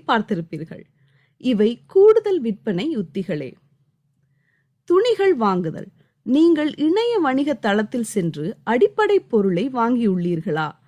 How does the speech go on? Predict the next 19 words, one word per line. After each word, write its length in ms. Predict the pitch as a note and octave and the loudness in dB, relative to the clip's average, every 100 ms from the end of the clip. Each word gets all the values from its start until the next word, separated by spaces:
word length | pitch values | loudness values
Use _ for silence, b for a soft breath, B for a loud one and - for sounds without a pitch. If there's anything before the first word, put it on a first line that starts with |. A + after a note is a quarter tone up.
| _ _ _ _ | _ _ _ _
அங்கு 440 | B3+ F4+ C#4 C4 | 2 2 2 0
ஒரு 160 | B3 A3+ | 0 0
சட்டையை 520 | - B3+ - G#4 G#4 | -4 -6 0 4 4
பார்வையிடும் 680 | G#4 A#3 B3+ C4 A#3+ A3 E3+ | 2 0 2 0 2 2 0
போது 500 | D#3 A#2 D3+ B3+ b b b | -2 -4 -6 -6 b b b
மேலே 520 | G#3+ B3 F4 A4 A#4+ A4+ | -2 0 2 4 2 0
குறிப்பிட்ட 600 | D#4+ C#4 A3 G#3 - F3+ G#3+ | -2 -4 -4 -8 -2 -4 0
சொற்றொடர்கள் 640 | B3+ B3 E4+ B3 G#3+ A3 | -2 0 -2 -2 -2 -2
மூலம் 540 | F#3+ E3+ D3+ C#3+ G#3+ - | -4 -4 -6 -6 -8 -10
கூடுதல் 540 | _ F#4+ A4 A4+ A4+ D#4 | _ 6 6 6 2 2
விற்பனை 460 | B3 - D4 D#4 | -2 -6 -4 -2
யுக்தியை 460 | A#3+ G#3 - B3+ C4 | -2 -6 -10 -10 -10
பயன்படுத்தி 960 | G#3+ G3+ G#3 G3+ E3 C#3 - F3 A3+ - | -4 0 2 0 -2 -8 -10 -8 -8 -6
மேலும் 560 | C4 D#4 G#4+ A#4 A4 | -2 0 2 2 0
வாங்க 420 | B3 A3 F3+ D#3+ D4+ | 0 2 2 -2 -4
ஊக்குவிப்பார்கள். 840 | - - A3+ F3+ E3 E3 E3 C#3+ - b b b b b | -4 -4 -2 -2 -2 -8 -8 -16 -20 b b b b b
நீங்கள் 360 | C4+ E4 D#4+ E4 | 0 2 2 -2
சட்டையை 520 | - D4+ - A4 A4 - | -4 -6 0 2 2 2
பார்க்கும்போது 880 | E4 D#4+ - B3+ F3 D3+ - G#3+ | -2 -2 -2 0 0 -4 -6 -10